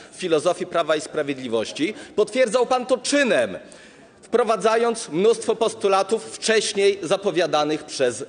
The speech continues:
Razem. Niezapowiedziane kontrole u przedsiębiorców, drastyczny wzrost podatków oraz rozdawnictwa,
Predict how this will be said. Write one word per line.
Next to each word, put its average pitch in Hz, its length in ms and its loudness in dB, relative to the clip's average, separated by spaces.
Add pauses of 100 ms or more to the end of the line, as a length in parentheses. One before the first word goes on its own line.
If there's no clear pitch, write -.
Razem. 139 540 0 (420)
Niezapowiedziane 220 760 2
kontrole 214 480 0
u 202 80 0
przedsiębiorców, 147 1080 -2
drastyczny 214 580 0
wzrost 165 280 0
podatków 151 540 -2
oraz 117 260 -2
rozdawnictwa, 117 840 -4